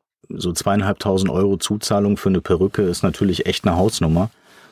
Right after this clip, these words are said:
Und dann bist du froh, wenn du, ähm, zumindest bei den Sorgen, die du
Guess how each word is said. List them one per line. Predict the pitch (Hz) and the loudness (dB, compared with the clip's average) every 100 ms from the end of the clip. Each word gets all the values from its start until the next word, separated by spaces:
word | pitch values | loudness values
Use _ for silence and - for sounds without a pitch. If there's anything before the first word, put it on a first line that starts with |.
| - | -10
Und | 82 85 | -6 -2
dann | 85 | 0
bist | 80 - | 0 0
du | 85 | -2
froh, | - 85 90 | 0 0 2
wenn | 85 | 2
du, | 85 82 82 76 | 2 2 2 0
ähm, | 80 80 76 57 - | 0 -2 -4 -8 -8
zumindest | - 82 92 - | -2 0 2 0
bei | - 87 | 0 2
den | 85 | 2
Sorgen, | 87 90 98 | 4 2 2
die | 85 | 0
du | 85 82 | -2 -4